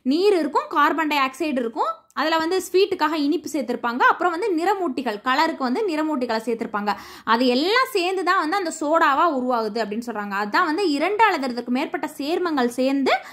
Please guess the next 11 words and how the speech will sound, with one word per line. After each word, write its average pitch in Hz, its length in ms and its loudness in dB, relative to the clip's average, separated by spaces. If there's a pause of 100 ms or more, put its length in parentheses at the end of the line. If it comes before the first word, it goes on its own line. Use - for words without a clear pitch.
(220)
அந்த 453 320 0
சோடா 359 280 6
உருவாகுது. 226 640 0 (360)
அதுக்கடுத்து 269 580 0 (280)
ஒரு 262 260 2
தனிமம் 392 500 2 (160)
அல்லது 330 500 2 (120)
சேர்மம் 370 500 0
இணைந்து 359 500 0
ஒரு 359 240 2
கலவையா 392 440 2